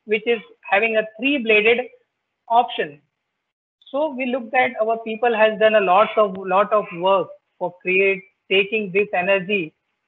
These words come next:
as our day, day-to-day life. And we have collected the power from natural given energy and as our source of daily use, uh, for our human, for our comfort. So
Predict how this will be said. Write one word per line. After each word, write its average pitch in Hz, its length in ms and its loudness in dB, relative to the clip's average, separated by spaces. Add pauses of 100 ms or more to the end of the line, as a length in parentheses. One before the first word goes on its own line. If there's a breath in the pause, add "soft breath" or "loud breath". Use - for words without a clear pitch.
(180)
as 196 240 2 (600)
our 190 160 2
day, 180 420 0
day-to-day 180 440 -4
life. 170 340 -2 (540)
And 165 240 -10
we 175 80 -4
have 180 180 -2 (260)
collected 226 480 0 (440)
the 175 140 -6
power 202 540 2 (300)
from 196 380 -2 (320)
natural 185 500 -2
given 208 400 -4 (500)
energy 175 540 -6 (500)
and 170 160 -2
as 175 220 0
our 190 320 0
source 208 300 2
of 190 160 2 (320)
daily 185 260 -2
use, 165 300 -6 (640)
uh, 160 120 -4
for 175 140 2
our 175 220 2
human, 180 380 -4 (260)
for 175 120 2
our 185 220 2
comfort. 170 540 -2 (760)
So 190 300 -4